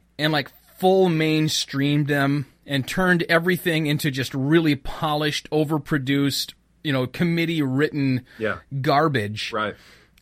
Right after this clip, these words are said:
Speaker 1: But he-, here, here are people that are in, tell me who you remember actually being in this movie.
Speaker 2: Okay.
Speaker 1: Bill Murray's in it.
Speaker 2: I see. I
Speaker 1: He
Speaker 2: don't remember that.
Speaker 1: Yeah, he's a, he's actually a very major character. He's the only one you see interacting with the three.
Speaker 2: Okay.
Speaker 1: Uh, 'cause Charlie's off screen.
Speaker 2: Yeah, right.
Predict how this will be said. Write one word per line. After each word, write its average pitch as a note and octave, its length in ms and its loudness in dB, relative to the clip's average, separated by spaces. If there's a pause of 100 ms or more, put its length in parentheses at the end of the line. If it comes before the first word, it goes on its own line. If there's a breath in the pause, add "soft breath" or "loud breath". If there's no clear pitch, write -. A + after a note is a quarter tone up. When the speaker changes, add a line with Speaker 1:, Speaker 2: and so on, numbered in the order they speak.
(220)
Speaker 1:
But E3+ 280 2
he-, F#3+ 180 -4
here, F#3+ 160 2
here A3+ 280 4
are D#4 120 6
people F3 360 2
that C#3+ 120 4
are D3 100 4
in, E3 260 -2
tell A#3+ 180 2
me D4+ 140 2
who F3+ 120 4
you A#3 140 6
remember F3+ 540 6
actually E3+ 300 2
being D3+ 240 2
in C#3+ 80 2
this C#3 160 0
movie. A#2+ 340 -2 (120)
Speaker 2:
Okay. G#2 280 -2 (180)
Speaker 1:
Bill A3+ 200 8
Murray's A3 460 6
in G#2 100 -2
it. A2+ 200 -10 (380)
Speaker 2:
I A#2 160 2
see. A#2 280 2
I G#2 80 -2
Speaker 1:
He G2+ 60 6
Speaker 2:
don't G#2+ 140 4
remember G#2+ 300 0
that. E2+ 200 -6 (560)
Speaker 1:
Yeah, E3+ 180 2
he's G#3 220 4
a, F3+ 60 4
he's E3+ 260 0
actually E3+ 300 0
a D3+ 40 0
very F3 260 0
major D#3+ 420 0
character. E3+ 280 -2
He's E3 140 0
the E3+ 80 0
only F3 160 2
one E3 120 0
you D3 80 2
see F3+ 360 -2
interacting D3+ 440 0
with C3+ 160 0
the C3 80 -4
three. C3 400 -2 (180 soft breath)
Speaker 2:
Okay. F#2+ 260 -6
Speaker 1:
Uh, A#2 380 4
'cause D#3 160 -2
Charlie's E3 420 0
off B2+ 160 2
screen. A2+ 380 -4
Speaker 2:
Yeah, G2+ 160 2
right. G#2 240 -2